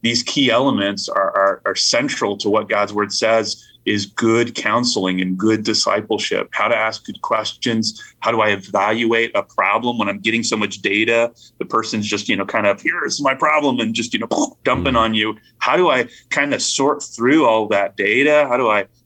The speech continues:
Speaker 1: process that biblically and, and then focus on what's gonna be most helpful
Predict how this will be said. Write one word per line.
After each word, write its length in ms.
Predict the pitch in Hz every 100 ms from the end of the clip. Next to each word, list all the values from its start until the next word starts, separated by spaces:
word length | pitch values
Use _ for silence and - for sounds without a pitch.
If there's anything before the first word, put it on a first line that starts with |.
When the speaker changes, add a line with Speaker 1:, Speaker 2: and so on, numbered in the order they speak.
| -
Speaker 1:
process 600 | 117 104 135 - 143 139
that 300 | 139 123 - -
biblically 760 | 107 135 135 135 147 151 151
and, 140 | 113 110
and 180 | 117
then 120 | 127 123
focus 580 | - 117 - 127 -
on 220 | 110 107 110
what's 200 | 110 -
gonna 200 | 117 107
be 120 | 107
most 340 | 107 110 -
helpful 420 | - 131 - 110